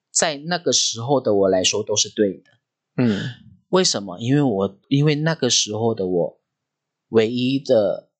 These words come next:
Speaker 1: 方法就是我只能选择保护好我自己，不再受到家人们的伤害。
Speaker 2: 嗯，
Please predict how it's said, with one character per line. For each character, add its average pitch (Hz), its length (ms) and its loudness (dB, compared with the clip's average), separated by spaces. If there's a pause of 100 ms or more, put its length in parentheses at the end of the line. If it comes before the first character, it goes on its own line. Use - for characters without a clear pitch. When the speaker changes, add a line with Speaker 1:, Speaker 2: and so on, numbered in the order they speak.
(180)
Speaker 1:
方 120 240 -6
法 92 200 -4
就 110 160 -2
是 107 380 -2
我 107 220 4
只 101 420 -2
能 90 260 -4
选 82 360 -2
择 - 360 -10
保 92 220 -2
护 127 180 2
好 101 160 -2
我 90 140 -2
自 82 140 -6
己， - 220 -12 (960)
不 123 220 2
再 151 220 0
受 131 340 0
到 110 480 0 (480)
家 123 340 -2
人 110 220 -6
们 87 220 -10
的 87 80 -10
伤 87 260 -2
害。 - 300 -10 (580)
Speaker 2:
嗯， 117 460 0